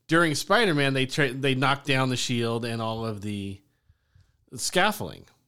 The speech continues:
So is she wanting to see it post shield or,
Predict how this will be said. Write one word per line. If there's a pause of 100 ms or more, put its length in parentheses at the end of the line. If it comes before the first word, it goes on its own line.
(720)
So (580)
is
she
wanting
to
see (220)
it (680)
post
shield
or,